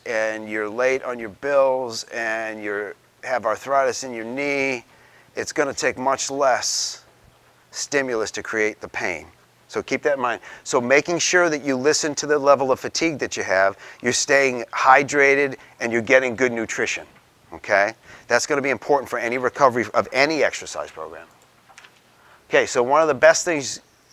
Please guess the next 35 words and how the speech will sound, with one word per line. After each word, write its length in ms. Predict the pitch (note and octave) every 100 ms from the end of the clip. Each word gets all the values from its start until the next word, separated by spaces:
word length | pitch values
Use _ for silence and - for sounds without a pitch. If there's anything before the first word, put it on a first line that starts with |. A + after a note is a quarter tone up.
| _
that 180 | C#3 C3 - -
you 140 | B2+
can 100 | C3
start 340 | - D3+ D#3
with, 220 | - G#2+ A2+
with 120 | G#2+
hip 180 | C3+ C3+
and 80 |
knee 80 | C#3
arthritis 580 | C#3+ A2+ G#2+ G#2 G2 - - - - _ -
is 160 | G#2+
the 60 | A#2+
stationary 540 | - A#2 G#2 A2 A2
bike. 440 | G2 G#2+ F2+ - - - - -
Now, 340 | C#3+ B2+ B2
there 220 | A#2+ C#3 C3+
are 140 | C#3
some 180 | D3+ E3+
people 320 | F#3+ F#3 F3
that 100 | E3
have 160 | D#3+ D#3
a 60 | D3
hard 200 | D#3+ D#3
time 320 | D#3+ D#3+ D3
with 120 | C#3+
the 80 | C#3+
stationary 580 | - C#3+ C3 C#3 C3+ C3
bike 340 | C3+ C#3 B2
even. 340 | A#2 G#2 G2 F2 _ _ _ _ _ _ _ _ _ _ _ _ _ _ _ _ _
So 300 | - A2+ A2+
we 160 | A#2+
have 160 | B2+ A#2+
an 100 | A2
upper 220 | B2+ D3
bike, 600 | C3 D3 D3+ D3 - -